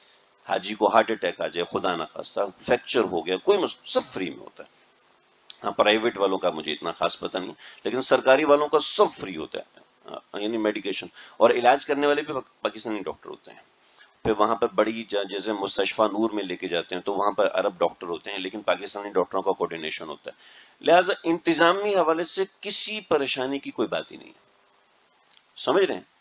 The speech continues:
कोई परेशानी की बात नहीं। बात समझ में आ गई? इंतजामी हवाले से आप तैयार हैं?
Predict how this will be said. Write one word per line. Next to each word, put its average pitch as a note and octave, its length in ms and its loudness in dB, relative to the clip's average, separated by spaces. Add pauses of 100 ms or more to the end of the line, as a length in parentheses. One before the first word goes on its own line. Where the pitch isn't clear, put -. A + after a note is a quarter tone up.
(120)
कोई G3 260 6
परेशानी G#2+ 480 -4
की D#2 100 -10
बात B1 240 -6
नहीं। - 80 -18 (600)
बात G#2+ 120 6
समझ C3+ 260 2
में C#3 120 4
आ C#3+ 40 6
गई? E3 180 -6 (920)
इंतजामी A#2+ 420 0
हवाले C3+ 260 2
से C3 160 -2
आप B2 160 0
तैयार C3 240 0
हैं? C3 180 -16